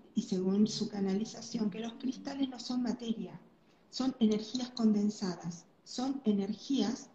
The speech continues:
que permite que nosotros podamos trabajar con ellos, ¿no? Acá tengo otro. Ahí está. Permite que trabajemos con ellos,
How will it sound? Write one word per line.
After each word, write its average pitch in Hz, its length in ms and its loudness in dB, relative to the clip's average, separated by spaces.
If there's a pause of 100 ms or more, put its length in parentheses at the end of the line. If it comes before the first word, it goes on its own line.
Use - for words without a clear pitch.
(460)
que 262 380 2 (440)
permite 240 540 4
que 254 100 0
nosotros 220 480 0
podamos 220 440 2
trabajar 233 540 -6
con 214 180 0
ellos, 240 520 -2 (580)
¿no? 269 260 -6
Acá - 200 -14
tengo 202 300 -12
otro. - 260 -10 (840)
Ahí 208 60 -2
está. - 280 -12 (4000)
Permite 233 400 2
que 240 140 0
trabajemos 220 640 0
con 220 200 2
ellos, 269 560 0